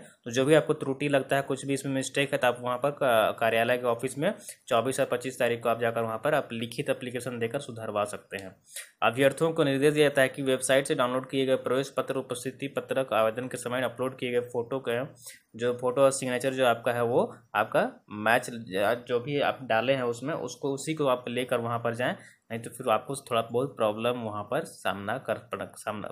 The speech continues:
प्रॉब्लम का सामना करना पड़ सकता है, ठीक है। तो यहाँ पर आपको एम-, ओएमआर शीट जो है उस पर दी जाएगी और पता है कि आपको वहाँ पर, अ, चार पांच गोले होंगे, आपको उसी में से कुछ सही होगा उसमें आपको जो है वो वहाँ पर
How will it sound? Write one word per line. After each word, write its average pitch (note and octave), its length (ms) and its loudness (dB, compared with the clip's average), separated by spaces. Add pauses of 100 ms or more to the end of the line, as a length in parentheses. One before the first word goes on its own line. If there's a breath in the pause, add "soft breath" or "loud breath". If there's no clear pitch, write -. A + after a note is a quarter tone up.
प्रॉब्लम A2+ 320 -2
का A2+ 80 -4
सामना A2 340 -6
करना A2+ 340 -4
पड़ G2+ 180 -6
सकता - 380 -12
है, G2 140 -12 (500 loud breath)
ठीक C#3 120 -8
है। F#3+ 80 4 (360 loud breath)
तो A#2 80 2
यहाँ B2+ 220 4
पर C3+ 180 4
आपको A#2 360 2
एम-, B2+ 260 0
ओएमआर B2 420 2
शीट C3+ 260 -4
जो B2+ 140 -2
है B2 120 -2
उस A#2 220 -4
पर B2 80 0
दी B2+ 180 -4
जाएगी B2+ 340 0
और A#2 260 4 (100)
पता B2 180 0
है B2+ 80 2
कि B2 60 -4
आपको A#2+ 320 -2 (340 loud breath)
वहाँ A2+ 180 2
पर, C#3+ 360 -2
अ, G2+ 140 -6
चार A#2 300 4
पांच A2+ 380 -2
गोले A2 300 2
होंगे, C3 360 -2
आपको A#2+ 420 0
उसी A#2+ 160 -4
में A#2+ 80 -4
से A#2+ 100 -12
कुछ A#2 220 -6
सही A#2+ 320 -4
होगा C3 240 0
उसमें A#2 260 -2
आपको A2 180 -4
जो A2+ 140 -4
है A2 100 0
वो A2 240 -4
वहाँ G#2 180 -6
पर E3 260 -2